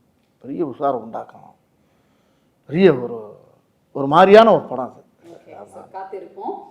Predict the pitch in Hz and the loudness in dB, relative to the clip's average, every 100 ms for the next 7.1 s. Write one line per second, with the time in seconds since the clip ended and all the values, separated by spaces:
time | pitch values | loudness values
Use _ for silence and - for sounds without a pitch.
0 | _ - 381 381 254 262 370 359 - 269 | _ -20 -18 -18 -16 -10 -8 -8 -10 -14
1 | - - 208 214 240 226 196 175 160 - | -16 -16 -16 -14 -16 -18 -20 -20 -20 -20
2 | _ 196 233 254 - - 180 _ 170 _ | _ -20 -20 -18 -20 -20 -20 _ -20 _
3 | _ _ _ _ _ _ _ _ _ - | _ _ _ _ _ _ _ _ _ -20
4 | - - - - _ _ _ _ _ 131 | -20 -20 -20 -20 _ _ _ _ _ 0
5 | 160 233 247 247 208 170 165 202 - 226 | 4 4 2 -2 -2 -2 0 0 -2 -4
6 | 165 135 143 143 143 151 147 127 123 _ | -4 -6 -8 -10 -2 -2 -2 -12 -16 _